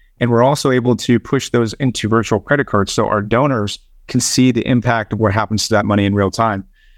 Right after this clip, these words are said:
So when somebody asks for, "Hey, I need help with groceries," or, "I need help getting back and forth to school or to work, uh, we work with rideshare," or, "I need to fly to Puerto Rico 'cause there's a huge storm,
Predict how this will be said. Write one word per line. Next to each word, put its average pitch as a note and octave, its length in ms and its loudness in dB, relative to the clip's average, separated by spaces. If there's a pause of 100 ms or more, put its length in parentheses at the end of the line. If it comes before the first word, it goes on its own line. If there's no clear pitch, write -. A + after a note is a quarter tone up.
So A#2+ 280 0
when A#2+ 500 -2
somebody C3+ 380 -2
asks B2+ 240 0
for, A2+ 180 0
"Hey, B2 160 0
I B2 40 0
need A#2+ 180 -2
help B2 140 0
with A#2 180 -8
groceries," A2 680 0
or, G#2+ 360 0
"I A2 60 2
need A#2 140 2
help A#2 180 0
getting A#2 200 0
back A#2 220 0
and A2+ 100 -4
forth A#2 200 0
to G#3+ 80 -2
school A2+ 540 0
or A2+ 220 0
to A2 200 0
work, A2+ 500 0
uh, C2 260 0 (300)
we B2+ 200 2
work B2 240 -2
with A2 120 -12
rideshare," A2 720 0
or, B2 440 0 (200)
"I C3+ 80 0
need C#3+ 100 4
to B2+ 60 -2
fly C#3 220 0
to C3+ 100 -2
Puerto C3+ 240 0
Rico B2+ 360 2
'cause A#2 160 -4
there's A#2 180 -2
a - 40 -8
huge B2 200 0
storm, C3+ 540 -2